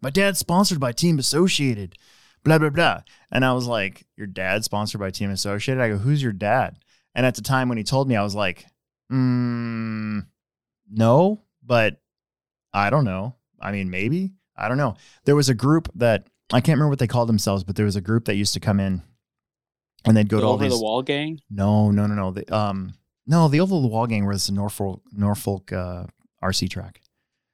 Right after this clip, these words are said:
Speaker 1: These guys, these guys would go to, uh, like, Monster Jam shows and do tricks and stuff. And
Speaker 2: Oh, oh, was it, uh, I,
Speaker 1: Um,
Speaker 2: I know, like, Chris Kringle. That guy's name was actually Chris Kringle.
Speaker 1: Right, like
Speaker 2: <laughs>
Speaker 1: Monster Squad or Monster.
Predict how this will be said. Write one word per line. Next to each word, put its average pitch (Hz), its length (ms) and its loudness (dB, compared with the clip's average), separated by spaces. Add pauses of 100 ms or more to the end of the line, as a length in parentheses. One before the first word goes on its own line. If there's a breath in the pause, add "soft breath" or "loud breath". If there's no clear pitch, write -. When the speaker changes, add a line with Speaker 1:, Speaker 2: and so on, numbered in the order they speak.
(420)
Speaker 1:
These 139 160 6
guys, 131 260 4
these 135 280 2
guys 135 240 2
would 107 100 2
go 107 180 2
to, 101 400 0
uh, 92 380 -4
like, 101 240 -4
Monster 98 300 0
Jam 104 200 0
shows 107 440 0
and 92 80 -4
do 95 100 -6
tricks - 300 -6
and 101 100 0
stuff. 107 240 6
And 254 80 4
Speaker 2:
Oh, 185 460 4 (360)
oh, 202 340 6
was 156 200 4
it, 175 180 8
uh, 143 380 6
I, 147 120 2
Speaker 1:
Um, - 180 0
Speaker 2:
I 151 60 -2
know, 156 380 0
like, 127 240 0
Chris 175 280 -4
Kringle. 175 600 0
That 156 200 0
guy's 165 320 2
name 165 160 -4
was 147 160 -8
actually 147 380 -2
Chris - 240 -6
Kringle. 151 360 -8
Speaker 1:
Right, 123 380 6
like 123 260 0
Speaker 2:
<laughs> - 0 -
Speaker 1:
Monster 127 420 4
Squad 147 580 2
or 113 100 4
Monster. 117 760 2